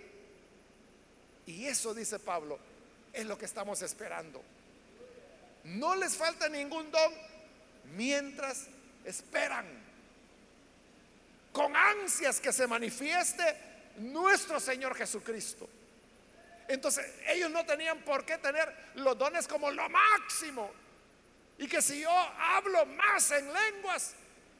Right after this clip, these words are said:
yo soy el, el tope ya, soy lo superior que puede haber. No,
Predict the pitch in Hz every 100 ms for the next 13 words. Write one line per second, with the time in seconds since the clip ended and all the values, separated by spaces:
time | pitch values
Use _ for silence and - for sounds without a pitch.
0 | - - 208 285 - 359 339 277 - -
1 | - 269 269 262 269 - - - - -
2 | - 247 240 - 403 - 269 233 208 -
3 | - - 302 339 339 294 - 277 - 247
4 | 359 349 196 220 - 180 175 143 123 -
5 | - - - 587 - - - - - -
6 | - - - - - - - - 415 466